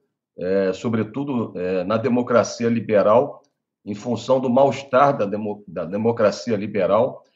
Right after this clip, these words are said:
e os autoritários, é, ameaçam a democracia, é, por dentro da democracia.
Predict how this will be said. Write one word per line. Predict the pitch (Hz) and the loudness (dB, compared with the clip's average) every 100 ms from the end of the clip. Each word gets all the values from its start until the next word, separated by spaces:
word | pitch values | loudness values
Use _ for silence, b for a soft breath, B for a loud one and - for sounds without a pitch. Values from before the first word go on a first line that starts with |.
| b _ _ - | b _ _ -6
e | 123 151 180 170 | -2 -2 -4 -10
os | 127 135 | -8 2
autoritários, | 165 151 160 156 - 135 139 151 165 - - _ _ _ - | 4 4 0 -2 2 4 6 6 2 -12 -18 _ _ _ -8
é, | 101 | 0
ameaçam | 123 147 165 139 160 165 160 | 2 4 4 6 6 4 0
a | |
democracia, | 123 127 127 139 127 113 - 175 180 - _ _ _ - | 0 -2 -4 0 0 0 -8 -10 -8 -10 _ _ _ -10
é, | 113 | -8
por | - 180 | 0 0
dentro | - 160 196 151 | 2 2 2 4
da | 139 | 0
democracia. | 135 123 127 120 101 - 92 85 78 | 0 -2 0 2 2 -2 -10 -10 -10